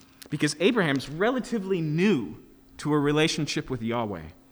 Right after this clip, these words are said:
And here's how travel plans worked in the ancient world. You come into a new nation, a new country, a new territory. The first thing you do, just like Abraham, is build an altar.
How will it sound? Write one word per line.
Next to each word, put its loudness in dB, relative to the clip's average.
And -2
here's 4
how 4
travel 0
plans -2
worked -4
in 0
the -2
ancient -4
world. -6
You -4
come 0
into -2
a -2
new -2
nation, -4
a -8
new -4
country, -6
a -2
new -4
territory. -4
The -6
first -4
thing -2
you -4
do, -2
just -6
like -2
Abraham, -2
is -6
build -4
an -4
altar. -10